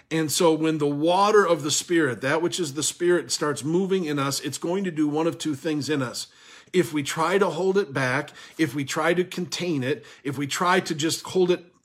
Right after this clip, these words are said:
"It's just mine. This is my energy. This is my spirit. This is just for me." It's going to cause us to explode. There's something that's going to happen because God doesn't want His energy locked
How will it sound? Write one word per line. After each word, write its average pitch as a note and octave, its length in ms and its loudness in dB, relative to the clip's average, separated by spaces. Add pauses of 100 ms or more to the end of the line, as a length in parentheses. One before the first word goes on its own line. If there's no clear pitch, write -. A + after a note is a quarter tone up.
(160)
"It's C#3 240 -6
just F#3 260 0
mine. C#3+ 460 2
This D#3+ 160 -2
is C#3 120 -6
my E3+ 340 0
energy. D#3+ 300 -4
This E3 140 0
is C#3+ 80 -4
my E3+ 220 0
spirit. F3+ 500 0 (240)
This F#3 220 2
is C#3 100 -4
just E3+ 260 -2
for D#3 140 -4
me." E3 180 0 (220)
It's F#3 220 0
going F#3+ 460 2
to F3 140 -4
cause E3+ 440 0
us E3 160 0
to E3+ 260 -2
explode. C#3+ 800 0 (220)
There's C#3+ 180 -2
something F#3+ 380 -2
that's E3 160 -2
going D#3 300 -4
to C#3 80 -2
happen E3 320 -4
because C3 340 -4
God D#3 420 0
doesn't D#3 420 -2
want D3+ 340 -2
His C#3+ 280 -4
energy D#3+ 460 0
locked C3+ 400 -2